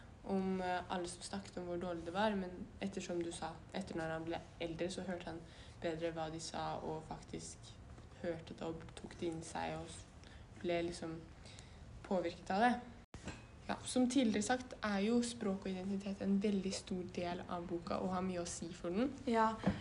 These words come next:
Speaker 2: man, det man leser kan jo relateres til mye språk og identitet, som du sier. Det nevnes jo mange forskjellige bakgrunner som finnes på Stovner, og man hører også om multietnolek når man leser Jamal sine deler.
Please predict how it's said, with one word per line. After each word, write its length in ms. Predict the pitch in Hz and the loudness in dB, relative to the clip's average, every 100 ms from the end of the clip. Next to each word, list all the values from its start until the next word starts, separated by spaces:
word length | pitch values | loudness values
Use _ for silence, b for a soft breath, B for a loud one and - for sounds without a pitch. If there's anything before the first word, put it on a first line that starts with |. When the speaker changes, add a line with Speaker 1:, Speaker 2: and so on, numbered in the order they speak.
| B - | B 6
Speaker 2:
man, 460 | 240 233 226 233 233 | 10 12 10 8 8
det 100 | 233 226 | 10 10
man 120 | 226 | 10
leser 260 | 214 208 254 | 10 10 10
kan 140 | 233 | 10
jo 80 | 220 | 10
relateres 580 | 220 233 233 214 208 202 | 10 10 8 8 8 8
til 140 | 226 226 | 8 12
mye 240 | 233 226 | 12 12
språk 460 | 247 - 214 208 208 | 10 8 6 4 6
og 160 | 202 196 | 6 6
identitet, 540 | 202 202 202 214 214 | 6 4 2 -2 2
som 80 | 214 | 2
du 60 | 208 | 2
sier. 400 | 226 220 233 233 B B B B - | 2 4 4 4 B B B B 4
Det 80 | 254 | 10
nevnes 300 | 247 220 202 | 12 12 10
jo 80 | 233 | 10
mange 320 | 240 226 214 | 10 10 6
forskjellige 400 | 208 214 214 208 | 4 4 6 10
bakgrunner 560 | 214 214 202 - 208 208 | 10 10 8 4 4 4
som 320 | 214 214 208 | 6 4 4
finnes 340 | 220 214 202 - | 6 4 4 2
på 140 | 208 | -2
Stovner, 480 | 220 220 - 240 240 B B B B - - | 0 0 2 4 4 B B B B 0 10
og 240 | 220 214 | 10 10
man 140 | 226 226 | 8 8
hører 200 | 220 214 | 8 6
også 240 | 202 - | 4 6
om 80 | 233 | 8
multietnolek 760 | 208 196 - 202 220 220 226 233 | 8 6 2 -2 0 4 4 4
når 100 | 220 214 | 6 8
man 80 | |
leser 280 | 202 202 208 | 6 4 2
Jamal 320 | 214 208 - 208 | 4 4 4 2
sine 160 | 214 214 | 2 2
deler. 360 | 202 220 226 | 4 4 2